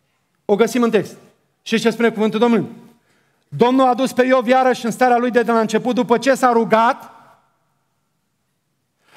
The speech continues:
După ce s-a rugat, cred că l-a mâgnit atât de tare prietenii lui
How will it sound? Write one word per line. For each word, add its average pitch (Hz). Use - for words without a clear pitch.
După 247
ce 302
s-a 277
rugat, 269
cred 330
că 294
l-a 262
mâgnit 262
atât 277
de 254
tare 254
prietenii 240
lui 220